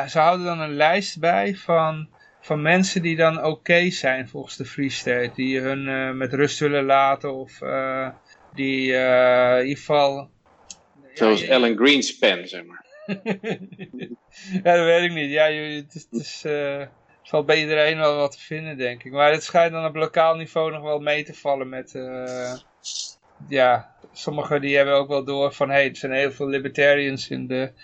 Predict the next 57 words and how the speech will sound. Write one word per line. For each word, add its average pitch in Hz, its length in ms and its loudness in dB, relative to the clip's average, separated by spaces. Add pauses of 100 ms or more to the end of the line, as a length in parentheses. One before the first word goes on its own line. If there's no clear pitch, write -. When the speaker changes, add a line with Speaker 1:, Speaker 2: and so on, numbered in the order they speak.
(220)
Speaker 1:
Free 151 220 -2
State, 139 420 2
dus 135 200 -12
laat 143 220 2
ik 139 100 -8
maar 143 140 -4
even 143 200 -6
rekening 143 480 -6
houden 143 320 2
met 139 140 -6
wat 139 180 -8
zij 139 280 0
willen, 135 340 0
weet 120 220 -8
je 127 80 -10
wel. 131 160 -2
Dan, 135 260 -10 (360)
dan 131 100 -8
kan 143 160 0
ik 135 100 -4
dat 139 160 0
blauwe 143 300 2
plusje 160 400 -6
onder 143 160 -8
mijn 131 120 -16
kont, 139 340 -14
eh, 131 400 -8
behouden. 123 600 -2 (100)
Dus - 100 -20
ja. 131 280 2
Speaker 2:
Ja. 101 220 -2 (420)
Ja, 98 220 4
ik 98 60 4
denk 90 160 2
dat 90 160 2
het 90 120 -4
heel 90 160 2
makkelijk 92 400 -2
is 92 140 -8
om 87 80 -10
te - 60 -12
zeggen. 160 220 0
Ja, 190 120 6
ik, 175 160 6
ja, 180 300 6
ik 170 100 -2
sta 160 200 -2
inderdaad 151 400 -2
helemaal, 156 500 2
eh, 135 100 4
achter, 131 480 -2
eh, 127 80 0
ja, 131 140 4
vrijheid, 147 640 2
vrij-, 165 260 2
vrijheid, 160 560 2
ja, 160 460 -2